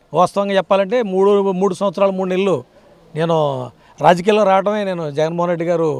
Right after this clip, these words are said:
స్ఫూర్తిగా ఆయన మీద ఇష్టపడి నేను రాజకీయాల్లోకి ఉద్యోగం వదులుకొని రావడం జరిగింది. ఆ రోజు ఏంటంటే ప్రత్యక్ష ఎన్నికల్లో గెలవాలనే ఒక ఆలోచనతో బయటకు వచ్చాను. ఆ రోజు కూడా నాకు చాలా మరి పిలుచుకొని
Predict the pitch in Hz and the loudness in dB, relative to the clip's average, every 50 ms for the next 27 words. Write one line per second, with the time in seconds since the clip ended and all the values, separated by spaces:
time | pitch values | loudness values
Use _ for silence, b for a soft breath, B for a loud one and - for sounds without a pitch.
0 | 127 - b b b b b b b - - - 190 180 - 196 185 202 214 196 | -8 -12 b b b b b b b -12 -2 0 0 0 2 2 4 4 4 2
1 | - - - 160 165 180 196 196 190 196 190 190 185 185 185 180 180 175 185 208 | 0 -4 0 0 2 2 2 0 0 0 0 2 0 0 0 0 -2 0 -2 0
2 | 196 196 165 - 196 175 214 214 214 247 226 220 196 196 196 196 180 170 202 202 | 2 0 0 0 -2 0 0 0 0 0 -2 0 2 4 4 4 2 0 -2 0
3 | 196 202 170 175 170 160 190 190 190 180 185 170 185 170 175 175 180 180 180 185 | 0 0 -2 -2 -2 0 0 0 0 0 -2 -2 0 2 2 2 2 0 -2 -4
4 | 175 175 185 180 175 - - B B B B B B B 160 170 196 202 220 233 | -4 -4 -6 -8 -8 -10 -12 B B B B B B B 2 4 4 6 4 4
5 | 233 240 226 240 240 240 233 226 220 208 190 202 190 180 - 226 - - 240 226 | 4 2 0 0 0 2 2 2 2 2 2 0 -4 -4 -4 -8 -4 -2 0 0
6 | 220 214 220 233 220 220 226 226 175 156 156 175 196 214 226 220 220 226 226 220 | 0 0 0 0 0 0 0 0 2 2 2 2 4 2 2 0 0 -2 -2 -2
7 | 208 185 190 190 196 208 208 - 202 196 202 202 196 185 190 180 180 196 180 220 | -2 0 0 0 0 0 -2 -4 -6 -6 -6 -4 -2 -2 -2 -2 -2 -6 -4 -2
8 | 196 170 165 175 190 202 190 196 220 214 220 202 202 170 151 175 180 185 190 170 | 0 0 2 2 0 -2 -2 -2 -2 -2 0 -2 -2 -2 -2 -2 -2 -2 -2 -4
9 | - B B B B B B B - - 156 - - 208 240 233 - - 277 254 | -6 B B B B B B B -6 -6 -6 -2 0 0 0 0 0 0 0 0